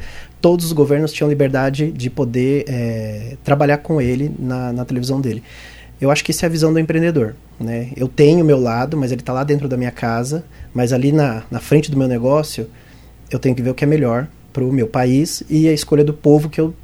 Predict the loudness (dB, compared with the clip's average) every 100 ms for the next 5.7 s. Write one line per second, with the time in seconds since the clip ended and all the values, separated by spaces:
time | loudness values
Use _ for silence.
0 | -4 -2 0 -2 -2 0 0 0 -8 -16
1 | -20 -20 -4 -2 0 2 4 2 0 -4
2 | -2 0 2 0 -2 -6 -16 -10 -4 -2
3 | 2 2 2 4 4 4 2 4 2 2
4 | 2 4 0 -2 -6 -8 -4 -2 -4 -4
5 | -2 0 -2 -6 -8 -8 -12